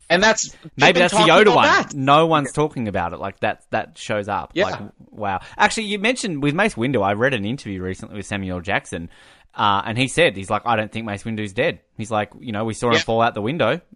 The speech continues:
Speaker 2: Like, we didn't see his body." And that's kind of the rule in, in media, isn't it? And, like,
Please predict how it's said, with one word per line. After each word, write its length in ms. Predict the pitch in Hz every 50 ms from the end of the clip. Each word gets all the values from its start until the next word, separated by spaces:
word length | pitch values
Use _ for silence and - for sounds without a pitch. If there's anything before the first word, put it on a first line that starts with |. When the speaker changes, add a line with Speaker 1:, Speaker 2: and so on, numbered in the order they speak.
| -
Speaker 2:
Like, 260 | - 110 107 104 - -
we 120 | 107 104
didn't 180 | 104 101 101 98
see 140 | - 113
his 100 | 110 107
body." 380 | 98 110 127 165 143 143 147 _ _ -
And 100 | 113 110
that's 140 | 110 -
kind 180 | - - 110 110
of 40 | 101
the 60 | 104
rule 280 | 98 110 147 180 151 113
in, 260 | 101 98 98 101 -
in 260 | 110 101 101 98 101
media, 300 | 107 127 165 180 123 110
isn't 140 | 151 170 139
it? 40 | 120
And, 80 | 120
like, 200 | 117 110 110 -